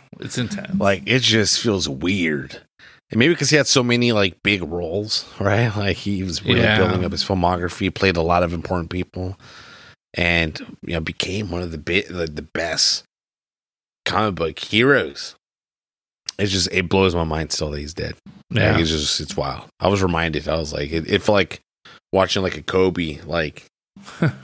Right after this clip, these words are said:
Speaker 1: Yeah.
Speaker 2: like, mural, you know? Like, fuck, dude. <laughs> Like, this guy's dead.
Speaker 1: Yeah.
Speaker 2: Fuck. And everyone's all dressed in white. I know it's gonna be beautiful. I'm gonna cry a ton in this movie.
Speaker 1: Oh, for
Speaker 2: And I
Speaker 1: sure.
Speaker 2: cry all the time, and that's fine.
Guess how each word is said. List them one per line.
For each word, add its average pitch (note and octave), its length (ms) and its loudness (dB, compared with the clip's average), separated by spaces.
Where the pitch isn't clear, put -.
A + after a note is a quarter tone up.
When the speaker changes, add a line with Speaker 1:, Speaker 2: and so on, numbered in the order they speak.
Speaker 1:
Yeah. G2+ 220 2
Speaker 2:
like, F2 120 -6
mural, F2 400 -2
you E2+ 120 -2
know? F2+ 180 0
Like, E2 120 -8
fuck, D#2+ 380 -10
dude. F2+ 200 -10
<laughs> - 40 -8
Like, D3+ 200 -2
this D#3+ 240 -4
guy's C#3 360 -2
dead. D3+ 520 2
Speaker 1:
Yeah. G#2 120 -2
Speaker 2:
Fuck. G3 580 4
And C3+ 140 2
everyone's C#3 300 0
all C3 100 2
dressed B2 340 -2
in A#2+ 160 -6
white. A#2 420 0
I A2 80 -10
know G#2+ 80 -6
it's A2 100 -8
gonna G#2 120 -12
be G2 60 -8
beautiful. G2 400 -8
I'm C#3 80 -4
gonna F3 140 -2
cry D3+ 240 2
a F#2 60 -4
ton A2 540 0
in G#2 60 -6
this F#2+ 160 -2
movie. F#2 300 -6
Speaker 1:
Oh, A2 180 4
for - 120 -8
Speaker 2:
And C3 80 4
I E3 40 4
Speaker 1:
sure. - 100 -2
Speaker 2:
cry F#3+ 120 4
all F#3+ 120 6
the F3 120 0
time, F#3 260 6
and D3 100 0
that's D3 180 4
fine. C#3 460 0